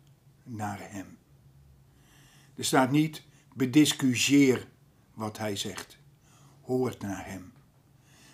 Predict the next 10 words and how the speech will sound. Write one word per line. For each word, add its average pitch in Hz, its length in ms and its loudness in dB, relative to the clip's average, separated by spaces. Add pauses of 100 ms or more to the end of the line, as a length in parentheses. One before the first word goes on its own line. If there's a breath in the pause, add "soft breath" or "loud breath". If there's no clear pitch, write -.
En 120 120 -8
dan 113 100 0
zegt 110 220 0
de 110 100 -2
Heere 165 280 4
Jezus, 110 720 -2
"Wie 120 220 0
mijn 107 280 -2
woorden 117 400 2
hoort 135 600 -2